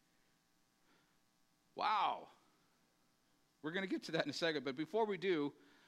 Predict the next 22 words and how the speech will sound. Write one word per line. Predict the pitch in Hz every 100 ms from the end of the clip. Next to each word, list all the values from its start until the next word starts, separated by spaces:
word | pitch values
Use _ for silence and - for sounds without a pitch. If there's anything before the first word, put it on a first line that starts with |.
| - _ -
I |
wanna | 170 220 254
talk | - - 185 180
about | 151 151
the | 135
garments. | 131 147 127 -
I | 135
got | 180 269
into | 247 208
that | 180 165
a | 143
little | 160 175
bit | 151 143 127 -
early | 165 185 180 165
on | 147
when | 139
we | 139
first | - 185 180
started | - 160 139
going | 151 147
through | 143
the | 120